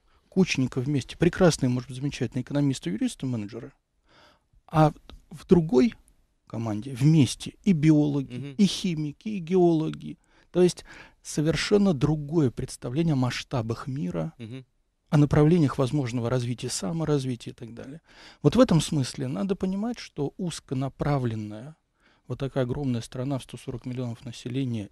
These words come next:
Speaker 1: и там одна восьмая мировой суши, э, это деградация. Э, жить в стране, ну, которую ты вынужден признавать, что они неминуемо деградируют при таком вот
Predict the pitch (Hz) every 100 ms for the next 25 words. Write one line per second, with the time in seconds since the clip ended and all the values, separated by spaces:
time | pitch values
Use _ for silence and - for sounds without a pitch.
0 | - 156 120 - _ _ _ _ - 101
1 | - 135 127 135 113 123 135 123 110 -
2 | 131 123 120 123 - 233 - 104 - _
3 | _ _ _ _ _ _ - 160 156 -
4 | - - 170 165 156 123 98 - - _
5 | _ _ _ _ _ _ _ - 147 131
6 | 127 196 - - 147 151 190 170 139 -
7 | _ _ _ _ _ 208 - 139 151 139
8 | - 120 165 165 127 104 - 117 110 123
9 | 120 - - 117 120 139 165 160 151 104
10 | 101 120 127 151 220 240 151 - 113 110
11 | - 107